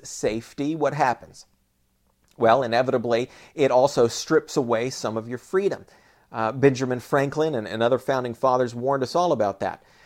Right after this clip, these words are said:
Uh, b-, but, but while the nineteen fifty-three food law did improve health and, and, uh, safety, it also made things a lot harder for entrepreneurs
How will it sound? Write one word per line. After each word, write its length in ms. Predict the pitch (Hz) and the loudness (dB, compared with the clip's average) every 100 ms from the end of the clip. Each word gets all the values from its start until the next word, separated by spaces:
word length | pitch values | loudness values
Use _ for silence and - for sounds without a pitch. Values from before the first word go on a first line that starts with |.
| - - - | -20 -20 -10
Uh, 180 | 139 143 | -4 -4
b-, 120 | 165 - | -6 -4
but, 240 | 160 165 165 | 4 4 4
but 100 | 180 | 0
while 360 | 147 165 170 | 6 8 8
the 120 | 156 | 6
nineteen 520 | 151 160 196 175 190 170 | 2 0 -2 -2 -2 0
fifty-three 840 | 190 170 175 151 175 170 165 160 _ _ _ | 0 0 -2 -2 0 2 2 -2 _ _ _
food 400 | _ - 175 190 | _ 2 4 4
law 300 | 165 143 131 | 4 4 6
did 280 | 143 127 180 | 4 6 6
improve 500 | 196 180 - 190 175 | 6 2 0 2 2
health 340 | 135 160 160 160 | 0 0 2 0
and, 160 | 127 - | -4 -8
and, 280 | 135 127 117 | -10 -8 -8
uh, 320 | 123 123 113 | -6 -6 -8
safety, 640 | - - 185 185 - 131 | -6 -4 -4 -6 -4 -2
it 100 | 131 - | -2 0
also 500 | 147 196 196 214 196 | 0 0 0 0 0
made 380 | 147 131 131 | 0 -4 -4
things 640 | 127 - 117 104 107 123 - | -8 -6 -4 -4 -8 -12 -10
a 60 | 151 | -6
lot 380 | 127 127 123 - | -2 0 0 -4
harder 560 | - - 185 190 180 | -10 -2 0 0 -2
for 220 | 160 147 - | -4 -6 -4
entrepreneurs 960 | 123 127 117 - 117 104 107 110 117 | -6 -8 -12 -10 -8 -6 -4 -6 -8